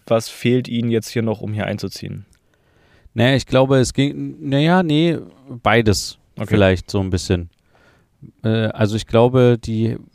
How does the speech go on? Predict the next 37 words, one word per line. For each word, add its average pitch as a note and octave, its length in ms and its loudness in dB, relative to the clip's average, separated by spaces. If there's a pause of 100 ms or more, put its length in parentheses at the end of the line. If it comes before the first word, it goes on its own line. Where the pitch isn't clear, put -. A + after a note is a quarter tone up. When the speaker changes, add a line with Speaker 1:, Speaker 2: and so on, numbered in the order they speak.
Speaker 2:
würden A#2+ 240 2
uns A#2 140 -4
schon A2 160 -4
gerne G#2 180 2
einziehen C3 440 -6
sehen. C3 360 -2 (220)
Inzwischen G#2 400 -4
haben G#2 100 0
wir G#2 60 0
noch G#2 140 -2
eine G#2+ 120 -4
andere G#2 240 -4
Wohnung G#2+ 320 -2
gesehen, G2+ 460 0
die G2+ 280 0
halt G2+ 280 0
ein F#2+ 60 -8
bisschen, F#2+ 520 -4 (600)
bisschen F#2+ 280 -4
cooler A#2+ 360 0
ist. A2+ 260 -2
Da - 20 4
ist F2+ 160 0
das - 120 -4
Haus G2 200 -4
nicht G#2+ 140 -10
ganz G#2+ 160 -2
so - 80 -4
abgerockt. A2 680 -2 (200)
Speaker 1:
Mhm. A2+ 240 -6 (580)
Speaker 2:
Ähm, G2+ 880 2 (140)
aber F#2 1120 4 (260)
ja, G#2+ 320 2
so G#2+ 120 2
ein A2 100 -2
bisschen C3+ 240 0
beides F#2+ 500 2